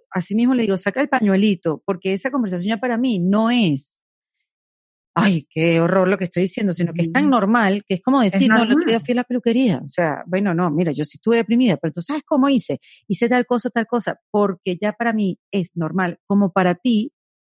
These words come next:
Speaker 1: es normal ya esa conversación.
Speaker 2: Correcto.
Speaker 1: Ujú.
Speaker 2: Porque es, porque es parte de, o sea, es como cuando yo digo, "Ayer tuve un ataque de pánico", o sea, no,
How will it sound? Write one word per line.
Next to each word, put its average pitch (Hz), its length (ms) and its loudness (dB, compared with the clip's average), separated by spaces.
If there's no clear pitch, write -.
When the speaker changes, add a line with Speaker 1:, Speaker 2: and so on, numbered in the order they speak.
Speaker 1:
es 190 180 0
normal 233 680 2
ya 208 360 0
esa 214 180 -4
conversación. 180 800 0
Speaker 2:
Correcto. 170 480 -2
Speaker 1:
Ujú. 165 560 0
Speaker 2:
Porque 185 340 -2
es, 185 140 -8
porque 180 480 2
es - 400 -2
parte 202 520 0
de, 180 300 -8
o 180 40 -18
sea, 165 300 -8
es 175 120 -18
como 185 200 -6
cuando 185 180 0
yo 170 140 2
digo, 180 160 2
"Ayer 175 240 2
tuve 175 140 2
un 175 80 2
ataque 170 320 0
de - 20 -8
pánico", 165 680 -2
o 156 40 -16
sea, - 180 -12
no, 185 120 -14